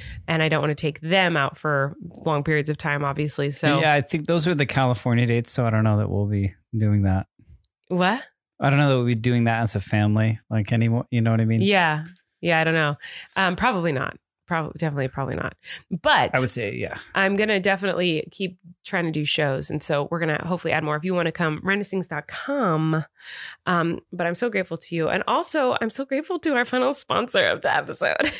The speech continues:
Speaker 1: <laughs> which is, speaking of getting tickets to something,
Speaker 2: SeatGeek.
Speaker 1: SeatGeek. If you guys didn't already know, SeatGeek is a ticketing app that makes buying tickets super simple. We've got the app on our phones and is by far and away the best way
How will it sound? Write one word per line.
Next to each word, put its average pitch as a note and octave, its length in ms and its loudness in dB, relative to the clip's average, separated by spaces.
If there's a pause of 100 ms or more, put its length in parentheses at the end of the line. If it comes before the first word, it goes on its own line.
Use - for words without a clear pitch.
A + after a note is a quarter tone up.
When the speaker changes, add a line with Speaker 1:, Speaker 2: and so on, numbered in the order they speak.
(200)
Speaker 1:
<laughs> - 680 0
which E4 140 0
is, E4+ 160 2
speaking A4 380 4
of G3 140 2
getting G3 240 2
tickets B3 500 0
to E3 60 -6
something, E3 640 -2 (800)
Speaker 2:
SeatGeek. A3 480 4
Speaker 1:
SeatGeek. A4+ 880 4 (460)
If D4 120 -2
you E4 80 0
guys G4 220 4
didn't G4 180 6
already F4 260 6
know, D4+ 200 4
SeatGeek A#3+ 460 -2
is F#3+ 120 -2
a F3+ 40 -2
ticketing F4+ 480 -2
app D4 280 2
that C4 100 -2
makes G3 240 0
buying F#3 280 0
tickets F#3+ 280 -2
super A#3+ 480 0
simple. D#3 560 0
We've F3 140 -4
got G#3 200 -2
the - 160 -6
app G3 300 2
on D#4+ 80 2
our F#4+ 80 0
phones D#3+ 540 2
and G3+ 100 -2
is F#3+ 80 0
by F3 160 0
far G#3+ 380 0
and D4 160 0
away G3+ 240 2
the F3+ 160 0
best F3+ 500 0
way F#3 400 2